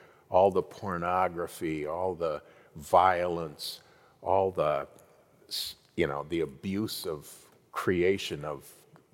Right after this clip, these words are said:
God's good gifts, um, all that stuff. Keep it, keep yourself from it.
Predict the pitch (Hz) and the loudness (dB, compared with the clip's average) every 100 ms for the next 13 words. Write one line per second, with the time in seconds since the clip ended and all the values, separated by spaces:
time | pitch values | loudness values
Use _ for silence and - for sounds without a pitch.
0 | 92 98 98 - 98 87 78 98 95 - | 0 2 2 0 -2 -2 -2 -4 -4 -8
1 | - - - _ _ _ _ _ _ _ | -10 -10 -10 _ _ _ _ _ _ _
2 | _ - - 87 76 - - _ _ - | _ -14 -6 -4 -4 -8 -20 _ _ -2
3 | - 131 151 92 85 - - - - - | 8 10 10 6 0 -6 -10 -12 -16 -20
4 | - _ _ _ _ _ _ _ _ _ | -20 _ _ _ _ _ _ _ _ _
5 | _ _ _ - - 127 113 - _ _ | _ _ _ -8 -4 -4 -6 -10 _ _
6 | - 135 - - 92 82 - 71 | -10 -10 -10 -10 -8 -8 -12 -14